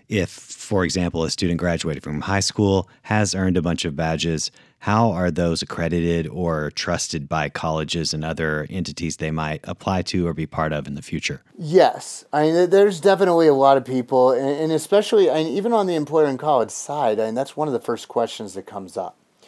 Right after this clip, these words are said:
Speaker 2: So, I mean, it, it's an, it, it's definitely a need. It's definitely an issue. Right now, it's very much wild, wild west, right? If you, if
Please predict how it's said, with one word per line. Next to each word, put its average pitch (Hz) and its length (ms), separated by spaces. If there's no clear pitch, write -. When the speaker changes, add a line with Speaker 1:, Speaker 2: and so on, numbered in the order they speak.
Speaker 2:
So, 131 400
I 135 100
mean, 135 100
it, 147 40
it's 160 520
an, 208 120
it, 151 140
it's 170 340
definitely 202 340
a 151 40
need. 120 300
It's 113 120
definitely 165 300
an 143 60
issue. 113 500
Right 165 240
now, 175 160
it's 127 160
very 147 240
much 131 300
wild, 123 260
wild 113 260
west, 98 380
right? 110 160
If 110 140
you, 117 160
if 110 160